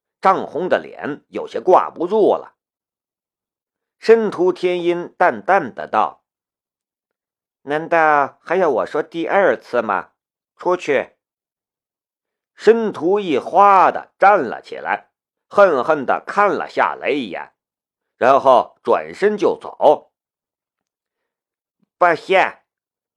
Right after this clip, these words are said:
康拉德也起身离开了。夏雷愣了一下，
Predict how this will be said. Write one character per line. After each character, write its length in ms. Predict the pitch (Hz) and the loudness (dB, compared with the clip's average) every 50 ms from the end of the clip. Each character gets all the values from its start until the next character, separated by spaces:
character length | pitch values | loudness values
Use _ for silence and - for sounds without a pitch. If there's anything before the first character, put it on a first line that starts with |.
| _ _ _ _ _ _ _ - | _ _ _ _ _ _ _ -4
康 240 | - 214 226 220 | 0 0 2 2
拉 260 | 214 208 202 196 190 170 | 4 4 6 6 4 2
德 380 | - 85 95 143 160 - - - | 0 0 2 2 2 2 0 -4
也 180 | 110 156 180 180 | -4 -4 -4 -4
起 280 | - - - - - | -6 -14 -20 -20 -10
身 220 | - 143 151 147 104 | -4 -2 -2 -2 -4
离 260 | - 87 147 185 185 | -6 -4 -2 -2 -2
开 160 | - 98 - | -2 -4 -12
了。 180 | - - - _ _ _ _ _ _ _ _ _ _ _ _ _ _ _ _ _ _ _ _ _ _ _ _ _ | -12 -14 -20 _ _ _ _ _ _ _ _ _ _ _ _ _ _ _ _ _ _ _ _ _ _ _ _ _
夏 280 | - - 190 185 160 131 | -6 0 2 4 4 4
雷 300 | 104 95 107 139 165 151 | 2 0 0 0 0 2
愣 240 | 190 214 208 170 | 2 2 2 2
了 220 | 120 92 71 71 78 | 0 -6 -10 -12 -14
一 180 | 90 104 107 | -12 -12 -12
下， 280 | - - 98 82 - | -8 -8 -8 -8 -10